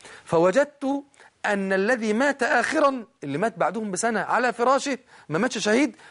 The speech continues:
"دخل الجنة أولا، ثم تبعه الثاني، ثم كان آخر دخول الجنة الذي استشهد أولا". قال: "فدخلني من ذلك شيء، فقلت: 'يا رسول الله، رأيت كذا وكذا.'" يقول: "يا رسول الله،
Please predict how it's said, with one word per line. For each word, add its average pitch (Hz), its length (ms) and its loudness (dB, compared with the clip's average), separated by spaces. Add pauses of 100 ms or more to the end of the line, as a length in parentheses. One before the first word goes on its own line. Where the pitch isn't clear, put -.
(120)
"دخل 202 360 0
الجنة 190 400 -2
أولا، 151 480 2 (300)
ثم 240 300 2
تبعه 208 400 2
الثاني، 294 460 0 (280)
ثم 233 220 2
كان 269 280 0
آخر 247 640 0
دخول 247 440 0
الجنة 285 460 0 (360)
الذي 190 520 0
استشهد 190 360 0
أولا". 131 400 2 (420)
قال: 277 240 2
"فدخلني 202 520 0
من 160 140 -4
ذلك 165 300 -2
شيء، 143 260 0 (200)
فقلت: 320 360 0
'يا 214 120 6
رسول 220 300 0
الله، 220 240 2 (220)
رأيت 247 380 2
كذا 254 320 2
وكذا.'" 202 340 2
يقول: 254 200 -6
"يا 208 100 -2
رسول 202 220 -8
الله، 233 140 -2